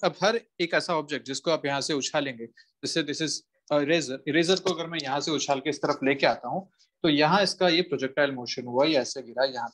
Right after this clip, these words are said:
तक आके। क्या हुआ? यहाँ से जब चला तो ये इस तरफ आके गिरा, this is a projectile motion। आपने इसको एक इनिशियल वेलोसिटी दी,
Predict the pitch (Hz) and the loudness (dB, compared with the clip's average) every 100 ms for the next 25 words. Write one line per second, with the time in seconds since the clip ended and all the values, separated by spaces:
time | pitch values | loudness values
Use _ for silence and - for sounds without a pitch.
0 | - 120 - _ _ _ _ _ - _ | -10 -12 -12 _ _ _ _ _ -20 _
1 | - 127 151 180 131 135 135 139 143 - | 0 2 4 4 4 2 2 -2 -2 2
2 | 156 151 - - _ - 185 185 180 180 | 2 2 0 -20 _ 4 6 8 6 2
3 | 156 135 139 123 120 135 - 127 131 - | 4 2 0 -4 -2 -4 -6 -8 -6 -4
4 | 165 180 185 190 170 113 - - 165 - | 0 2 2 2 0 0 -10 -12 -14 -20
5 | _ _ _ _ _ _ _ _ _ _ | _ _ _ _ _ _ _ _ _ _
6 | - - - - _ _ _ - - _ | -6 -4 -4 -6 _ _ _ -20 -20 _
7 | _ _ _ _ _ _ - - 240 - | _ _ _ _ _ _ -8 2 4 6
8 | 247 190 185 202 226 165 156 156 175 139 | 6 6 6 6 6 6 6 4 0 -2
9 | 113 | -8